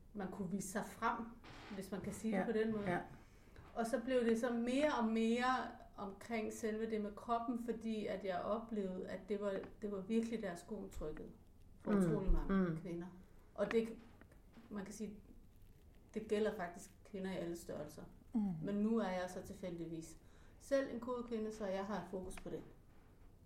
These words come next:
Speaker 2: Hmm.
Speaker 3: Hvor har, hvor har du fundet modet fra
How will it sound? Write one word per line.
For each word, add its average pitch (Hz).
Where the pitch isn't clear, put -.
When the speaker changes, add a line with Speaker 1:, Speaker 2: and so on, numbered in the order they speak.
Speaker 2:
Hmm. 247
Speaker 3:
Hvor 240
har, 240
hvor 220
har 233
du 214
fundet 220
modet 220
fra 185